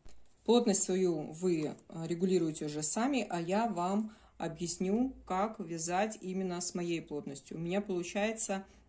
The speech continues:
а, две с половиной петли на один сантиметр. Все, подготовили пряжу, а, берем спицы номер два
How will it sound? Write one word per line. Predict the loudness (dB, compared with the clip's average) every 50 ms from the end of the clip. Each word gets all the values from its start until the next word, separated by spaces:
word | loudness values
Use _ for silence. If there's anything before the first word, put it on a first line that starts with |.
| -16 -10
а, | -6 -4 -2 -2 -2 -2
две | -2 -2 -2
с | -2
половиной | -2 -2 -2 -2 -2 -2 -4
петли | -8 -10 -6 -4 0 0 0 0 -2 -4
на | -4 -4 -4 -4
один | -4 -6 -8 -6 -2 0 0 0 0 -2 -4
сантиметр. | -4 -4 -2 -2 -4 -4 -2 -2 -4 -2 -4 -4 -8 -10 -14 -16 _ _ _ -20 -20 -20 -20 -20 -20 -20 -18
Все, | -10 -2 2 6 6 6 6 4 0 -4 0
подготовили | 2 2 4 6 4 4 6 4 4 4 2 0
пряжу, | 0 2 2 4 6 6 6 4 4 4 2 2 0 -2 -6 -14 -20 -20 _ -8
а, | -4 -2 -2 0
берем | 0 2 4 4 4 2 2
спицы | -2 -2 0 0 2 2 2 0 0
номер | 0 -2 -2 -2 -4 -4
два | -4 -2 2 4 4 4 2 0